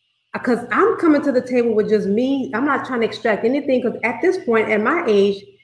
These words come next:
he's lived some life. He's lived some years. He's older. He's wiser. He's accumulated some things. And you can see me as the gold digger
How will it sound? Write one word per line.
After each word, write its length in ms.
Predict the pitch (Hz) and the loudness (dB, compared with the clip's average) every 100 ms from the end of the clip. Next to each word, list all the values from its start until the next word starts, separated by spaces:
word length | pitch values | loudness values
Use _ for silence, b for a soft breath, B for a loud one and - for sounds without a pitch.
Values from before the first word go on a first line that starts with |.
| b | b
he's 180 | 330 330 | 4 4
lived 280 | 269 330 | 4 2
some 140 | 262 220 | 2 2
life. 220 | 190 190 | 0 0
He's 140 | 285 | -2
lived 220 | 240 262 - | 0 0 2
some 140 | 311 | 0
years. 460 | 214 185 180 247 - - | 0 0 -2 -4 -8 -6
He's 180 | 254 269 | -6 0
older. 440 | 233 214 214 262 202 | 2 2 2 0 0
He's 160 | 254 240 | -2 2
wiser. 680 | 226 185 185 202 240 - B B | 2 2 0 0 -2 -4 B B
He's 140 | 262 | 0
accumulated 500 | 277 - 330 277 233 | 0 4 6 6 4
some 140 | 208 196 | 2 -2
things. 360 | 185 180 214 - _ _ _ _ _ - | -2 -2 -4 -8 _ _ _ _ _ -2
And 260 | 262 262 247 | 2 4 6
you 160 | 392 | 6
can 120 | 427 453 | 6 4
see 280 | 339 302 | 6 6
me 240 | 277 285 - | 6 2 2
as 500 | 240 233 214 - - _ _ _ _ _ _ _ _ _ _ - | 2 2 0 -8 -18 _ _ _ _ _ _ _ _ _ _ -8
the 140 | 214 | -2
gold 320 | 247 247 240 | 4 4 4
digger 560 | 240 226 214 196 196 | 4 4 4 0 -2